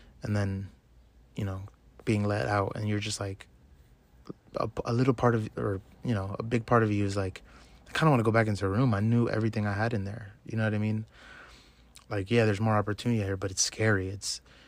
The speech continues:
it's frightening, you know, and it's a lot easier to just go back into that room and not explore and not deal with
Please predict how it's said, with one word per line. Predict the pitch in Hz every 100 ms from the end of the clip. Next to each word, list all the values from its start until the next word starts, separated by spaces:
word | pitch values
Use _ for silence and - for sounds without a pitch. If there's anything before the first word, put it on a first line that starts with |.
| - _
it's | -
frightening, | - 110 113 110 95 95 - -
you | 110
know, | 101 104
and | 107 101 101 98 98 110 165 _ _ _ -
it's | 113 110
a |
lot | 107 -
easier | 117 110 104
to | 98
just | 98 98
go | - 107
back | 104 101
into | 104
that | 104 110
room | 110 104
and | 98 98
not | 101 101 98 _ -
explore | - - - 107 104 98
and | 95 95 - - - - -
not | 101 98
deal | 107 104
with | 98